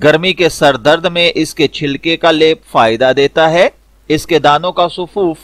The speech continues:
مسوڑھوں کو طاقت دیتا ہے۔ دست اور قے میں الائچی کلاں تین عدد، سونف تین گرام، پودینہ خشک تین گرام، پانی میں جوش دے کر پینا بے حد مفید ہوتا ہے۔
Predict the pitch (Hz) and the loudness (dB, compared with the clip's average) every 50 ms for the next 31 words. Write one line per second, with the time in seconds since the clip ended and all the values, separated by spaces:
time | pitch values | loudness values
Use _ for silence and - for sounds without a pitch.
0 | _ _ _ _ _ - - - 135 - - 165 180 185 190 202 202 - 160 135 | _ _ _ _ _ -20 -10 -8 -8 -6 -4 -2 0 2 2 2 0 0 -2 -4
1 | - - - 131 120 113 - 139 135 120 131 143 143 - - 165 160 160 170 190 | -4 0 0 0 0 0 -2 -4 -4 0 0 0 0 2 2 2 2 4 4 2
2 | 247 - _ _ _ _ _ _ _ _ _ _ _ _ _ _ _ _ _ - | 2 0 _ _ _ _ _ _ _ _ _ _ _ _ _ _ _ _ _ -18
3 | 135 110 117 160 185 208 - - - - 151 156 151 143 - 160 165 175 175 156 | -12 0 2 4 4 4 2 -4 -8 -4 -2 -2 -2 -2 -2 0 0 0 0 0
4 | 151 175 240 247 _ _ - - - - 135 151 156 165 175 170 - 190 196 185 | -2 -2 -2 -4 _ _ -20 -10 -2 0 2 4 4 4 2 0 -4 -8 -8 -4
5 | - 170 151 143 131 131 139 185 - _ _ - 151 135 135 131 139 135 135 170 | -2 0 2 2 2 2 0 -2 -4 _ _ -6 -6 -6 -4 -2 -2 0 2 2
6 | 208 208 - _ _ _ _ _ - - - 165 160 156 147 131 - - _ - | 0 0 -4 _ _ _ _ _ -20 -8 -4 -2 0 0 -2 -4 -6 -14 _ -6
7 | - 139 127 127 131 127 135 139 147 156 180 208 262 _ _ _ _ _ - 147 | -6 -4 -4 -4 -6 -2 0 2 4 4 2 0 -2 _ _ _ _ _ -6 -4
8 | 147 147 151 170 175 165 175 180 185 - - 190 180 - - - 139 - _ - | -4 -2 0 0 0 2 2 0 0 0 -4 -6 -6 -6 -8 -12 -14 -16 _ -6
9 | 139 123 123 127 120 135 139 151 165 190 208 240 - _ _ - - _ - - | -6 -6 -6 -4 -2 0 2 2 2 2 0 -4 -18 _ _ -20 -16 _ 2 4
10 | 156 165 180 202 208 208 208 208 190 143 151 170 180 185 170 - - 135 165 180 | 4 4 4 2 -2 0 2 0 0 0 -2 -4 -4 -4 -6 -6 -4 -2 -2 -2
11 | 185 - 175 165 165 - - 147 147 147 156 151 147 131 139 139 147 165 165 143 | 0 0 0 0 0 -2 -6 -6 -2 0 0 0 2 0 0 -2 0 0 -2 -2
12 | 131 131 131 127 - - 151 135 120 110 113 120 113 - 135 139 139 143 151 175 | -4 -6 -8 -10 -6 -4 -4 -4 -4 -4 -6 -8 -6 -2 0 0 2 2 0 0